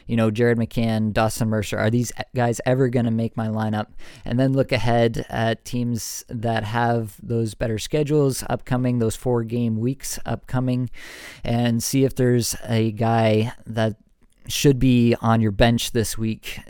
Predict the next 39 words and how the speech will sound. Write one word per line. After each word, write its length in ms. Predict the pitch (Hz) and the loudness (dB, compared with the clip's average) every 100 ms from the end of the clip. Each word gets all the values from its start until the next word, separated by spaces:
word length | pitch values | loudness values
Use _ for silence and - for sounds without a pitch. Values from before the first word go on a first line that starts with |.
| - | -8
to 140 | 117 | -6
prepare 460 | - 110 117 113 104 | -4 -2 0 0 -2
for 100 | 117 | -4
next 320 | 107 101 - | -4 -4 -8
week. 220 | 107 - | -12 -10
So 120 | - | -6
that's 280 | 127 135 - | -2 -2 -2
the 60 | 127 | -2
kind 200 | 131 123 | 0 0
of 60 | |
move 240 | 113 110 110 | 2 0 -2
you 80 | 113 | -6
should 180 | - | -6
be 140 | 107 110 | -4 -2
making 340 | 110 - 117 | -2 -2 -2
in 80 | 107 | -2
a 60 | 107 | -2
weekly 360 | 107 - 113 | -4 -4 -6
lock 360 | 107 113 110 - | -4 -6 -6 -6
league 180 | 117 113 | -6 -4
like 220 | 110 - | -6 -4
this, 340 | 139 - - | -4 -4 -6
in 180 | - 127 | -6 -4
my 120 | 123 | -2
opinion, 520 | 120 - 123 123 117 - - - - - - | -4 -4 -2 -2 -2 -6 -12 -16 -20 -20 -10
um, 580 | 117 113 110 107 107 - - | -2 0 2 0 -2 -6 -12
where, 440 | - 113 110 110 - - - - - 117 | -6 0 0 0 -4 -14 -20 -20 -10 -2
yeah, 220 | 104 101 | -2 -2
you're 160 | 107 110 | -4 -2
just 300 | 113 - - _ | -2 -4 -8 _
choosing 420 | - 147 127 127 | 0 2 2 2
up 100 | 120 | 0
front 400 | - 117 113 110 - | -2 -4 -4 -4 -8
who 140 | 101 | -6
you're 160 | 110 104 | -4 -2
gonna 180 | 104 98 | -2 -2
have. 380 | 98 95 90 - - - _ _ _ _ - - | -4 -6 -8 -14 -20 -20 _ _ _ _ -20 -14
So, 260 | - 135 139 | -4 0 2
yeah, 220 | 139 139 | 4 2